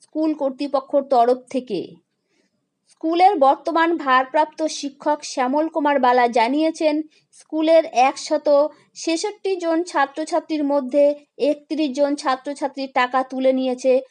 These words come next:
প্রতারকেরা। সাগর থানায় অভিযোগ দায়েরের পর লিখিত অভিযোগ দায়ের করা হয়েছে দক্ষিণ চব্বিশ পরগনার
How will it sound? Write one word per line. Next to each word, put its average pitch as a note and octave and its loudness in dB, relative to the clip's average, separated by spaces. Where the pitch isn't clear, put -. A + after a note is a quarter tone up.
প্রতারকেরা। B3 0
সাগর D4 2
থানায় F#4+ 0
অভিযোগ C#4+ 0
দায়েরের C#4+ 2
পর C#4+ 4
লিখিত C#4+ -4
অভিযোগ C4 0
দায়ের B3+ 2
করা C4 2
হয়েছে B3+ 2
দক্ষিণ D4 0
চব্বিশ C4+ -2
পরগনার B3 2